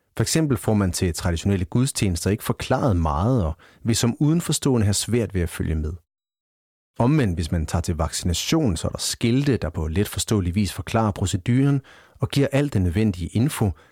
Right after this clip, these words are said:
til at komme hele vejen igennem. Det er altså et eksempel på kontekstlet eller low context kultur. Det giver god mening til vaccination, fordi det er vigtigt, at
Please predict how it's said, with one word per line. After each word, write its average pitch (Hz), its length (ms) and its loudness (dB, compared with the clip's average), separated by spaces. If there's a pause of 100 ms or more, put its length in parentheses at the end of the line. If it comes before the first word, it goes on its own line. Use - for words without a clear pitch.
(120)
til - 120 0
at 127 60 0
komme 113 200 0
hele 92 240 0
vejen 78 220 0
igennem. - 360 -4 (640)
Det 127 100 4
er 139 40 4
altså 110 180 0
et 98 60 0
eksempel 120 360 0
på 120 320 2 (160)
kontekstlet 113 920 -2 (320)
eller 87 160 -6
low 90 300 0
context - 760 -2 (260)
kultur. - 460 -6 (640)
Det 131 100 2
giver 147 140 2
god 190 260 2
mening 104 360 2
til 85 120 -4
vaccination, 87 680 -2 (320)
fordi 165 300 0
det 143 120 2
er 101 100 0
vigtigt, - 460 -4
at - 140 -8